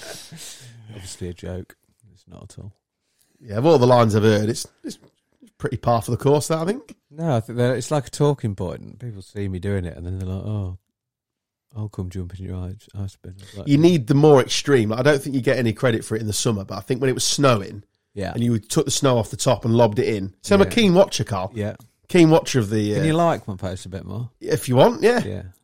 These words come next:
Speaker 2: Yeah,
Speaker 1: Be good.
Speaker 2: okay.
Speaker 1: Just for
Speaker 2: Does it do anything if I
Speaker 1: Yeah.
Speaker 2: like it? <laughs>
Speaker 1: Yeah, just sponsors and that,
Speaker 2: See
Speaker 1: like
Speaker 2: what
Speaker 1: it.
Speaker 2: I didn't know, right? So I was with my boss earlier, uh,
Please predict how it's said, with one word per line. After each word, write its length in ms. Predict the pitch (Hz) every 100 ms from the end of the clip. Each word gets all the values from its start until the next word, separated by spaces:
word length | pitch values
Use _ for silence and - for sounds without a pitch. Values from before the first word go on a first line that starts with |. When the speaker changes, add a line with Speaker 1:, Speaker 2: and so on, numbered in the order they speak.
| _ -
Speaker 2:
Yeah, 220 | 156 214
Speaker 1:
Be 60 | 123
good. 40 | 170
Speaker 2:
okay. 60 | 240 _ -
Speaker 1:
Just 180 | 110
for 280 | - 101 95 92 _ _ _ _ _ _ _ _
Speaker 2:
Does 80 | 127
it 60 | 123
do 120 | 180
anything 280 | 190 240 220
if 200 | - -
I 40 |
Speaker 1:
Yeah. 60 | 175
Speaker 2:
like 340 | 175 175 -
it? 160 | - -
<laughs> 160 | 175 165
Speaker 1:
Yeah, 340 | 143 135 131
just 380 | 123 127 - - _ _ -
sponsors 480 | - 120 104 95 95
and 140 | 95
that, 180 | 95 101
Speaker 2:
See 120 | 359
Speaker 1:
like 100 | 370
Speaker 2:
what 80 | 339
Speaker 1:
it. 40 |
Speaker 2:
I 20 | 170
didn't 180 | 156 120
know, 140 | 101
right? 240 | 87 104
So 120 | - 208
I 20 |
was 100 | 196
with 80 | 214
my 200 | 170 135 _
boss 280 | - 147 -
earlier, 340 | 104 90 95 120 _ _ _ _ _ -
uh, 260 | 139 139